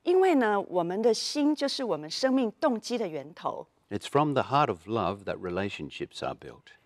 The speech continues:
Speaker 1: 就是从我们的心，我们才能够建立，呃，跟人跟神的关系。
Speaker 2: We can see from one Samuel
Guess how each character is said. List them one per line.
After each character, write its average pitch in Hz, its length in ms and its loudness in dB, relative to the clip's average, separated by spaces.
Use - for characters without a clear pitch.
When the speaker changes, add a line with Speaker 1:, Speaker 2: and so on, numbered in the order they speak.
Speaker 1:
就 370 120 0
是 320 140 -2
从 202 260 -8
我 220 100 0
们 175 120 -2
的 185 100 -2
心， 294 440 0
我 196 100 0
们 185 100 -4
才 208 140 -8
能 196 100 -4
够 226 80 4
建 262 380 2
立， 214 180 0
呃， 156 200 -4
跟 262 220 6
人 185 200 4
跟 311 160 -2
神 160 200 -2
的 156 80 -8
关 165 240 0
系。 160 380 -8
Speaker 2:
We 120 100 4
can 113 160 4
see 156 260 6
from 90 280 -2
one 131 260 2
Samuel 117 540 2